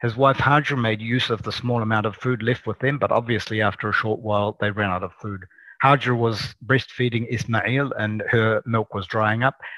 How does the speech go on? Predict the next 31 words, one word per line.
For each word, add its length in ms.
because 380
she 160
was 140
thirsty 360
and 80
hungry. 460
Ismail 600
then 200
began 240
to 100
cry 300
due 160
to 100
hunger. 340
Hajar 300
couldn't 360
bear 200
seeing 340
her 160
baby 420
crying 460
in 160
pain, 300
so 200
she 160
left 320
him 160
in 120
search 320
of 80
food. 260